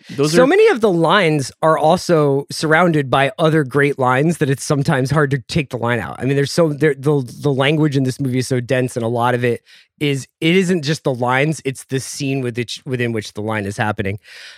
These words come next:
Speaker 2: Um, Stephen A. Smith, hottest take award. I don't,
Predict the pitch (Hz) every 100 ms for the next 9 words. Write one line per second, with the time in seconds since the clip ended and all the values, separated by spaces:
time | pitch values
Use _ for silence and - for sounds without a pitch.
0 | _ - 147 143 135 131 _ - - 208
1 | 226 208 - 185 185 151 151 147 131 123
2 | 113 - 170 269 254